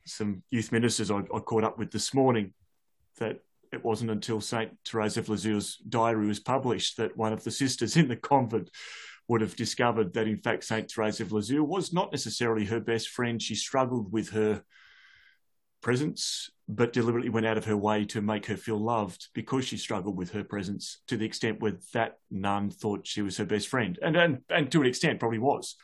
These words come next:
Uh, but, um, but setting that challenge, actually having that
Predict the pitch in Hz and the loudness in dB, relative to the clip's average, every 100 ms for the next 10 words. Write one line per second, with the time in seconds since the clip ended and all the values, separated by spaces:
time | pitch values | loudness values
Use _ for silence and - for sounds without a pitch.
0 | _ - - _ 113 107 - 110 104 101 | _ -10 -10 _ -2 -2 0 0 2 0
1 | 87 - - 120 120 123 151 185 151 - | -4 -10 -18 -6 -4 2 2 2 2 0
2 | - 110 117 95 82 - - _ _ _ | 0 2 2 0 -4 -10 -14 _ _ _
3 | _ _ - 147 - 127 120 117 110 107 | _ _ 0 0 2 0 0 0 0 -2
4 | 107 | -4